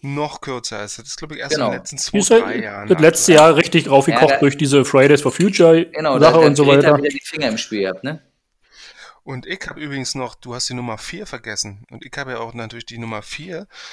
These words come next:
Speaker 1: mir rausgesucht. Äh, und zwar, die Quelle ist die Kapital.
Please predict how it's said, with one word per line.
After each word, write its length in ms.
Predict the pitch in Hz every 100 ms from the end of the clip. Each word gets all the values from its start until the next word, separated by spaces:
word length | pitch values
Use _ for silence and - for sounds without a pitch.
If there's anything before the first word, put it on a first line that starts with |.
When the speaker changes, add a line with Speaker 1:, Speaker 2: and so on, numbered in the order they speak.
| - _
Speaker 1:
mir 180 | 131 120
rausgesucht. 680 | 110 123 135 127 143 160 -
Äh, 180 | 127 127
und 200 | 131 117
zwar, 300 | 117 123 127
die 40 | -
Quelle 260 | 127 143
ist 220 | 123 -
die 40 | 127
Kapital. 680 | 123 120 117 110 101 170